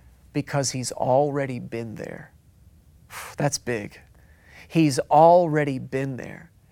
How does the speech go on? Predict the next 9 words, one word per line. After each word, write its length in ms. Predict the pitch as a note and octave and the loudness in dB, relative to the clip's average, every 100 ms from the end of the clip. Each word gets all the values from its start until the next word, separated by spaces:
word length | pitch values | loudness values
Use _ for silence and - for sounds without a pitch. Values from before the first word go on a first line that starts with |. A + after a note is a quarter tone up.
| _ - | _ -12
He's 260 | - F#3 E3+ | 0 2 2
already 540 | - F3+ F#3 E3+ D3 | 6 8 8 6 4
seen 380 | C#3+ - D3+ D#3+ | 0 -4 -4 -4
it. 260 | G3+ - - _ - - | -6 -10 -20 _ -20 -6
He's 260 | - F3+ D3+ | 0 4 6
already 440 | D#3+ D#3 D#3 D3 | 6 6 6 4
walked 400 | B2+ C3 D3 - | 2 6 6 6
the 80 | - | -6
path. 460 | - B2+ D3+ E3+ | -6 -4 -4 -8